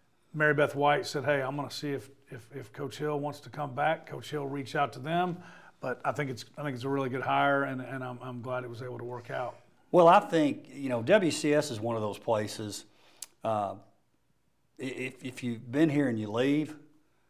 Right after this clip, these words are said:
Speaker 2: I think that draw to come back, Coach Crawford, Coach Hester,
Speaker 1: <laughs>
Speaker 2: Coach Hill now.
Speaker 1: Yeah.
Speaker 2: Uh, I mean, we're like anything else. We've got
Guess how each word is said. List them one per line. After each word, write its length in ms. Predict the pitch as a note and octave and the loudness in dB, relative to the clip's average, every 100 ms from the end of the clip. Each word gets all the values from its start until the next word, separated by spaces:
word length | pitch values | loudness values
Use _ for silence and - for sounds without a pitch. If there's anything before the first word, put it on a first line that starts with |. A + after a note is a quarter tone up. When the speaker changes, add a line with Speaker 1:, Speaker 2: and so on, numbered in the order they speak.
| _ _ A2+ | _ _ -8
Speaker 2:
I 40 | |
think 260 | - B2 C3+ | -4 -2 -2
that 180 | A2 | -2
draw 640 | A2 B2 C3 B2+ B2 A2+ - - _ _ _ _ | -2 4 6 8 6 4 0 -14 _ _ _ _
to 80 | - | -6
come 260 | - B2+ A2+ | 0 0 2
back, 460 | B2+ A2+ F#2+ - - _ _ _ _ - | 2 2 -2 -10 -20 _ _ _ _ -10
Coach 220 | A2+ G#2 | -8 -4
Crawford, 640 | A#2+ A#2+ A#2+ C3 A#2+ G#2+ - _ _ - | 4 6 6 4 -2 -4 -16 _ _ -4
Coach 260 | A2+ G2+ | -4 0
Hester, 600 | B2+ B2 - C3 B2 A#2 - - - | 4 4 4 2 0 0 -8 -12 -16
Speaker 1:
<laughs> 200 | - - | -16 -8
Speaker 2:
Coach 280 | - B2 A#2 | 0 0 0
Hill 300 | C3 C3 B2 | 4 6 6
now. 460 | A#2+ B2 B2 B2 A2+ D3 | 4 2 2 0 -2 -10
Speaker 1:
Yeah. 200 | C#3+ C3 - | -12 -12 -4
Speaker 2:
Uh, 120 | A#2 | 0
I 100 | C3 | 4
mean, 160 | D#3 D3 | 6 6
we're 180 | F3+ D#3 | 6 6
like 300 | B2+ A#2 B2+ | 4 2 2
anything 400 | A#2+ A2 A2+ A#2+ | 0 0 0 2
else. 200 | C#3+ - | 2 0
We've 140 | D3 | -2
got 300 | C#3 A#2 G#2+ | 0 0 0